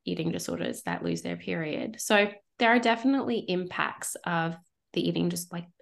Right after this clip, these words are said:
all eating disorders on our menstrual cycle. Um, and, you know,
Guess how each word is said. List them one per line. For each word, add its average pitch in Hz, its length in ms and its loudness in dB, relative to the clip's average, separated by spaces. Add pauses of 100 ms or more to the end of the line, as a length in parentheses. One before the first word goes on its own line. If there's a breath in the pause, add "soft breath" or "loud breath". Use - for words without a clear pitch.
all 180 260 6
eating 160 220 2
disorders 160 420 -4
on 170 220 2
our 175 100 -2
menstrual - 320 -4
cycle. - 600 -2 (520 loud breath)
Um, 170 480 4 (580)
and, 240 460 6 (460)
you 277 120 6
know, 233 240 6